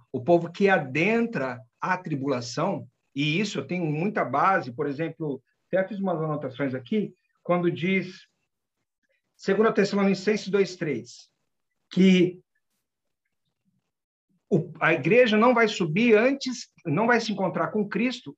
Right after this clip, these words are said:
antes que se manifeste o anticristo. Então, a igreja que ficar vai se encontrar com o anticristo. E aquele que se encontrar, muitos serão enganados, porque ele também agirá com, com, com poder e mila-, e, e formas mi-, miraculosas, né?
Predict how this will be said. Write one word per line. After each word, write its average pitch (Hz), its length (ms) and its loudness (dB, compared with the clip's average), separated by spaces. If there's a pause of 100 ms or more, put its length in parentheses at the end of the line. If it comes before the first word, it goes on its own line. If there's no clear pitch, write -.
antes 294 500 2
que - 100 -16
se - 160 -6
manifeste 220 880 -2
o 254 140 0
anticristo. 240 920 -6 (480)
Então, 185 300 -4
a 175 60 2
igreja 170 440 -4
que 208 120 -14
ficar 170 400 -8
vai 156 180 -6
se 151 160 -10
encontrar 214 420 -4
com - 80 -8
o 123 40 -2
anticristo. - 500 -14 (340)
E 165 100 4
aquele 202 300 4
que - 120 -6
se - 120 -6
encontrar, 160 720 2 (320)
muitos 330 580 4
serão 226 260 4
enganados, 185 580 0
porque - 300 -8
ele 226 160 -4
também 214 540 -2 (160)
agirá 175 720 0 (180)
com, 143 360 -4
com, 135 340 -6
com 131 220 -6
poder 147 720 4
e 131 120 0
mila-, 139 300 -2
e, 123 380 -6
e 120 40 -10
formas 135 380 -6
mi-, 147 160 -6
miraculosas, 135 840 -2
né? 180 240 -4